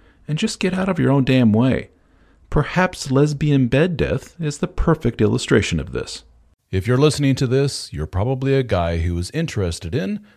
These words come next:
self-improvement. You probably consume a lot of information, like these podcasts,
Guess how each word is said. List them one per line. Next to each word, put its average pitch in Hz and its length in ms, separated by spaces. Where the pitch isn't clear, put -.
self-improvement. 85 1400
You 90 140
probably 113 480
consume 98 560
a 76 120
lot 82 320
of 98 120
information, 101 720
like 78 220
these 80 180
podcasts, 92 760